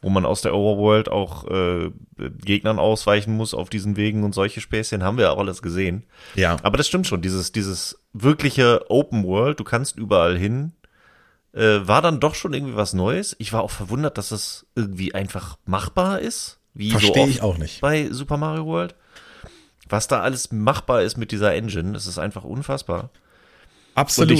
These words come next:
Speaker 1: Und ich
Speaker 2: Ich, ich, ich hatte das Gleiche. Ich hab das halt im, im Spiel gesehen und dachte so, „Hä?“ Ich wusste ja auch selbst, ich meine, ich kenn mich auch aus mit Luna Magic und hatte sofort diesen Editor im Kopf.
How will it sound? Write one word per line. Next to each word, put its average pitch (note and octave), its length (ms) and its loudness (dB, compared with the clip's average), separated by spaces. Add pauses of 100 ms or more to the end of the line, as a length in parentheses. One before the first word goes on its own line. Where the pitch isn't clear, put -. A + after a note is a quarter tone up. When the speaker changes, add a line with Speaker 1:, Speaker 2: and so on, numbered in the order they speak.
Speaker 1:
Und - 40 -2
ich C#3 200 0
Speaker 2:
Ich, C3 200 0
ich, - 220 -2
ich B2+ 140 -4
hatte E3 180 2
das E3 160 2
Gleiche. D#3 320 6
Ich G#2 160 2
hab E3 200 2
das D#3 200 4
halt D3 260 4
im, D3 220 2
im C#3+ 120 4
Spiel D#3 280 0
gesehen D3+ 400 6
und C3+ 120 2
dachte B2 180 0
so, A#2 100 4
„Hä?“ - 540 0 (360)
Ich A2 120 0
wusste G#3+ 300 6
ja D#3+ 120 6
auch A2 100 4
selbst, D#3+ 240 6
ich C3 120 -2
meine, C3+ 180 2
ich - 80 -6
kenn F3 160 4
mich C#3 160 4
auch G3 160 4
aus F3+ 220 4
mit D3+ 140 0
Luna C3+ 200 2
Magic B2+ 340 2
und B2 120 2
hatte C#3+ 220 2
sofort D3+ 440 2
diesen C#3+ 200 0
Editor D3+ 380 2
im A#2+ 120 0
Kopf. - 300 -2